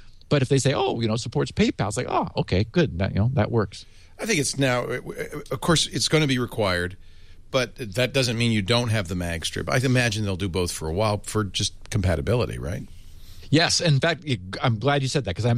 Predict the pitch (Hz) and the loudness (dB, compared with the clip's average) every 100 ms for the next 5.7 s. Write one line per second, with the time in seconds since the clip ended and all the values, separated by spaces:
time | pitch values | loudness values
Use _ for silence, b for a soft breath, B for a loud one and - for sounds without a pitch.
0 | 135 131 131 147 120 135 117 139 135 - | 2 4 4 4 2 0 2 2 0 0
1 | 139 131 139 107 139 170 - 127 127 160 | 0 0 -2 2 2 2 -2 -6 0 0
2 | 104 - - 104 156 - B B 151 143 | 0 -6 -4 2 2 2 B B 0 2
3 | - 160 180 165 165 214 208 180 185 156 | 2 0 2 2 4 4 2 -2 -4 -2
4 | 156 170 160 147 - 135 - - 175 175 | 0 2 2 0 -2 -6 -6 -2 2 4
5 | 156 123 143 180 117 98 117 | 4 4 4 4 2 -2 -2